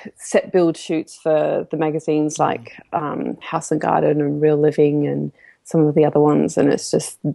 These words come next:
Speaker 1: they just kill you. And, um, they're not very family friendly. And, you know, ultimately, I think you kind of get it to a point in your career where you sort of, you try different things and, and they were fun. And I, I learned so much from them and they've really helped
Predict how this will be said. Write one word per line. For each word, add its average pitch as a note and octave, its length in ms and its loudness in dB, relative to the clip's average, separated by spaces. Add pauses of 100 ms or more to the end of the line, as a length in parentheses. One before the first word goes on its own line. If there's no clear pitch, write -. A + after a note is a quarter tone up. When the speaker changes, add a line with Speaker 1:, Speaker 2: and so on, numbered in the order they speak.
Speaker 1:
they D3+ 480 4
just - 240 -14
kill - 260 -4
you. - 280 -6 (380)
And, D3 360 0
um, C#3+ 220 4
they're F#3+ 120 4
not G#3 160 4
very D#3 160 2
family D3+ 380 -2
friendly. D#3+ 520 -4
And, D#3 320 -2 (160)
you G3 120 2
know, D#3 280 4
ultimately, E3 680 0 (240)
I F#3 60 -4
think F3+ 200 0
you F3 100 -2
kind F3+ 180 2
of D#3+ 60 2
get E3 120 4
it D#3+ 180 0
to G3 160 0
a E3 80 4
point E3+ 340 -4
in F3+ 40 -4
your D#3 100 -2
career E3+ 380 2
where D#3+ 120 4
you D#3 200 0
sort E3 180 -4
of, D3 140 -4
you F#3+ 80 2
try G#3+ 240 2
different G#3 320 -4
things F#3 400 0
and, D#3+ 260 0 (300)
and G4 160 6
they G#4 40 8
were F4+ 140 6
fun. A3+ 340 2
And G#3 320 0
I, F#3+ 60 2
I G3 40 2
learned G#3 420 0 (120)
so - 380 -4
much E3+ 340 -8 (220)
from E3 220 -2
them F#3+ 280 -4
and E3+ 160 0
they've E3 180 2
really E3+ 260 4
helped - 460 -6